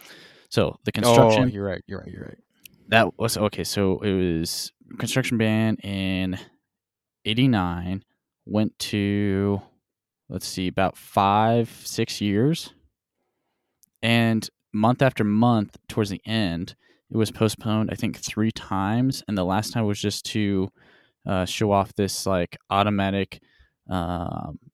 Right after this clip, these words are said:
Speaker 1: baggage claim thing that actually failed really bad. So that's really weird because,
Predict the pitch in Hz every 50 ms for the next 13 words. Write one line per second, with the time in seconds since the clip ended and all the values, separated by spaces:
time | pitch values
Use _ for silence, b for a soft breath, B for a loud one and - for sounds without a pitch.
0 | _ _ - 85 87 92 95 107 113 113 110 - - - - - 123 123 123 127
1 | 127 - - 131 131 131 131 117 - 98 82 - - 90 92 - - - 95 90
2 | - - 98 98 92 85 - - 82 95 92 87 80 - 85 76 73 - - -
3 | - _ _ _ _ _ _ _ _ _ _ _ _ _ _ _ _ _ _ _
4 | _ _ _ _ _ _ _ _ _ - - - 127 110 117 127 151 - - 131
5 | 123 120 123 117 107 110 113 107 95 82 85 98 - - - 101 95 95 92 -